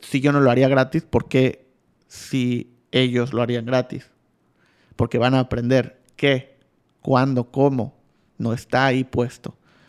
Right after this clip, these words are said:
Y creo que ese es el punto a, a, a plasmar aquí. Por eso es este paréntesis de sí regala tu trabajo a veces, pero también toma en cuenta el, bueno,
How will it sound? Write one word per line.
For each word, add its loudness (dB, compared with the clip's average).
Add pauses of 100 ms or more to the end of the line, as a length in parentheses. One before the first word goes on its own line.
(880)
Y -14
creo 2
que 0
ese -2
es -2
el -2
punto -4
a, -10 (300)
a, -4
a -10
plasmar -2
aquí. -2
Por 4
eso 2 (480)
es 0
este 0
paréntesis 2
de 2
sí 2
regala 2
tu -2
trabajo 2
a 6
veces, 2 (540)
pero 4
también 4
toma 4
en 2
cuenta 2
el, -2 (720)
bueno, 2